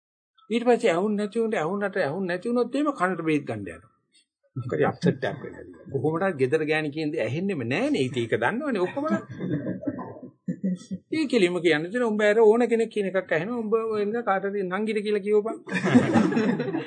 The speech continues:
අන්න ටොප් එකට ඇහෙනවා. ඒ දානයක මන්තේ ඉන්න කාලේ දානය මන්තෙන් කිසිම වැඩක් ගන්න බැරිලු. ඉතින් යාගේ අර එක්කෙනෙක් ඉන්නලු එයාට දීපුවාම රැස්,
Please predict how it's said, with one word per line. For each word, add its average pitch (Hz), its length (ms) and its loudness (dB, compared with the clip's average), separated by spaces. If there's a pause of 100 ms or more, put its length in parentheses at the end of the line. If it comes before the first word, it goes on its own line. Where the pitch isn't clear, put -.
(140)
අන්න 220 240 6
ටොප් 202 320 6
එකට 190 200 4
ඇහෙනවා. 226 320 -4 (4000)
ඒ 196 160 2
දානයක 147 400 0
මන්තේ 143 320 0
ඉන්න 143 180 -2
කාලේ 240 380 0
දානය 185 280 2
මන්තෙන් 185 320 0
කිසිම 196 280 0
වැඩක් 180 240 2
ගන්න 139 220 0
බැරිලු. 98 320 -6 (1040)
ඉතින් 220 180 -2
යාගේ 208 240 4
අර 180 100 2
එක්කෙනෙක් 180 460 -2
ඉන්නලු 202 260 -4
එයාට 214 260 4
දීපුවාම 208 420 -2
රැස්, 202 240 2